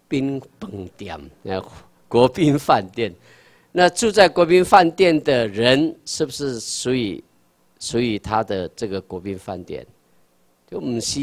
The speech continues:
啊，是人客尔。所以今天原来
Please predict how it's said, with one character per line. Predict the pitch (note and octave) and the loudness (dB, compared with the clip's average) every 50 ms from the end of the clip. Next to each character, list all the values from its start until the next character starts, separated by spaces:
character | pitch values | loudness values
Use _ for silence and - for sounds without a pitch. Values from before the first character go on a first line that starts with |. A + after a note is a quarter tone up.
| C#3 C#3+ | 0 0
啊， | C3+ C3 B2 B2+ | 0 0 0 -4
是 | B2 - - C3 A#2 - - _ _ _ _ _ _ _ _ _ _ _ _ _ _ _ _ _ _ _ _ _ _ _ _ | -8 -12 -12 -12 -14 -14 -16 _ _ _ _ _ _ _ _ _ _ _ _ _ _ _ _ _ _ _ _ _ _ _ _
人 | - A2 A2 A#2+ A#2 A#2 A#2 A#2+ | -12 0 4 6 6 6 4 2
客 | A2+ - - A#2+ G#2 G#2 G2 F#2+ F#2+ G2 | -2 -4 -4 -2 -2 -2 -4 -6 -6 -8
尔。 | F2 F2+ F#2 G2 G2+ - _ _ _ _ _ _ _ _ _ _ _ _ _ _ _ _ _ _ | -8 -10 -10 -12 -16 -18 _ _ _ _ _ _ _ _ _ _ _ _ _ _ _ _ _ _
所 | - - G3+ F#3+ | -4 0 2 2
以 | |
今 | E3+ - - F#3 F#3+ G3+ G3+ | 2 2 0 2 2 2 2
天 | G3 - F3 E3+ E3 E3 D#3+ - - _ _ _ _ _ _ _ _ _ _ | 0 2 4 4 4 4 2 -2 -6 _ _ _ _ _ _ _ _ _ _
原 | A#2+ B2+ C#3+ D#3+ F3+ G#3+ G#3+ | -4 2 4 4 4 4 4
来 | G3 F3 D3+ C3+ A#2 - | 4 4 4 4 2 0